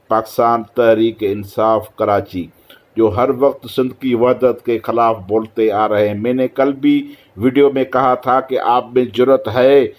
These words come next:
कि आप कहें कि लाहौर को फ़ौज के हवाले कर दो। बारिश तो वहाँ भी हुई थी, आदमी डूबे तो वहाँ भी थे, ए, सड़कें तो वहाँ भी पानी से भरी हुई थी।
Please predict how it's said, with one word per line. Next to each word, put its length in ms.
कि 80
आप 460
कहें 360
कि 140
लाहौर 420
को 300
फ़ौज 380
के 160
हवाले 380
कर 220
दो। 280
बारिश 360
तो 140
वहाँ 320
भी 100
हुई 240
थी, 280
आदमी 420
डूबे 320
तो 160
वहाँ 340
भी 140
थे, 180
ए, 120
सड़कें 680
तो 160
वहाँ 320
भी 100
पानी 360
से 160
भरी 260
हुई 240
थी। 260